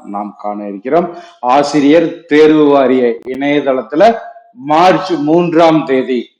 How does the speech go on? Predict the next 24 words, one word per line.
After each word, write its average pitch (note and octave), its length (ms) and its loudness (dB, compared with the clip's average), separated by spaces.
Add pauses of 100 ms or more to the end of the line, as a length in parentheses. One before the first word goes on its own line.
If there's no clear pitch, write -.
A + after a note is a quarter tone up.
டி C#3+ 240 -2
ஆர் C#3+ 200 4
பி C#3+ 160 2
வெளியிட்டிருக்கக்கூடிய B2 960 -2 (460)
முக்கிய F3+ 480 2 (160)
செய்தி E3+ 360 4
குறிப்பு C#3+ 440 -2
என்ன, A#2 260 -4 (260)
அதனை A#2+ 340 -6
குறித்த A#2 500 -6
தகவல் G#2+ 360 -6
தான். B2 140 -8 (420)
மூன்று C#3 380 -4
மூன்று C3+ 340 0 (400)
ரெண்டாயிரத்தி C3 600 0
இருபத்தி A#2 440 -6
அஞ்சு A#2 240 0 (120)
டி C3+ 140 -2
ஆர் C3 160 0
பி B2+ 100 -4
வெப்சைட்ல B2+ 480 -4 (220)
முதல் - 280 -2 (120)
லிங்காக A#2+ 420 -4
இருக்கக்கூடியது. A#2 560 -4